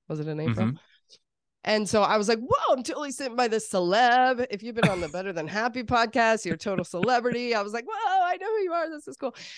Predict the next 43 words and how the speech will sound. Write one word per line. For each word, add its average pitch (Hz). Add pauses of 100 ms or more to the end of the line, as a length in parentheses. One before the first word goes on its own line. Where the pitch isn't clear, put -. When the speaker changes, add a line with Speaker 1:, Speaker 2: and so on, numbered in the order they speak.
Speaker 1:
Except 214
we 226
had 214
to, 208
like, 170
have 156
masks 143
on 151
and 156
stuff. 139
So 143
I 143
didn't 139
even 139
know 135
what 135
you -
looked 180
like, 226
but 151 (280)
'cause 160
I'd 151
only 156
heard, 185 (140)
oh, 214
I 208
guess 202
I, 170
Speaker 2:
Fair. -
Speaker 1:
anyway. 226 (180)
Okay. 277 (1080)
So 175
that's 160
when 185
Caleb 147
and 143
I 143
became -
friends, -
was 147
on 147
the 139
airplane. 160